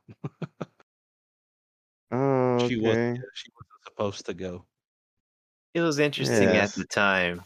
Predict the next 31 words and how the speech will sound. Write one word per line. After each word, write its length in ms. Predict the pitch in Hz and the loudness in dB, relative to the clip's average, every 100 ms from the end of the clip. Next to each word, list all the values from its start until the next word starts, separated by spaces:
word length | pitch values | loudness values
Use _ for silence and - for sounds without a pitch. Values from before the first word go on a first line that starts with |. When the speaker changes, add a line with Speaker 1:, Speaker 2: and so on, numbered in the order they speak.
| - | -8
Speaker 3:
I 60 | |
mean, 220 | 95 98 95 | -4 0 2
it 220 | 107 - | 2 0
kinda 320 | 127 117 92 | -2 0 0
sucks 400 | - 104 95 - | 0 2 0 0
by 180 | - 92 | 0 0
comparison. 720 | - - 92 90 - 90 98 _ _ _ _ _ _ _ _ _ _ _ | -2 0 2 2 -2 -8 -12 _ _ _ _ _ _ _ _ _ _ _
Speaker 1:
Yeah. 180 | 87 87 95 _ - _ | -12 -12 -14 _ -20 _
But 100 | 117 | -2
you 40 | |
gotta 140 | 151 120 | 2 2
remember, 300 | 120 120 95 | 2 0 -2
though, 120 | 92 | -2
this 260 | 101 120 - | -2 -4 0
wasn't 360 | 147 - 113 | 0 0 0
by, 220 | 110 104 | 2 2
uh, 500 | 101 98 90 87 87 90 _ _ _ - | 2 0 -2 -6 -12 -16 _ _ _ -10
the 180 | 107 | -4
original 640 | 107 101 110 110 98 95 - | -2 -2 -4 -6 -6 -8 -14
Dragon 380 | - 107 104 104 | -4 -2 -2 -4
Ball 220 | 98 98 | -4 -6
Z 220 | 95 101 104 | -6 -10 -12
creator. 540 | - 92 92 98 92 | -10 -6 -4 -4 -6
It's 200 | 92 - | -8 -8
a 80 | 98 | -8
whole 180 | 101 104 | -4 -4
different 360 | 101 101 98 | -4 -6 -8
guy 200 | 90 98 | -6 -6
that 140 | 95 92 | -6 -8
made 240 | 92 92 | -10 -12
this. 260 | 90 92 | -14 -16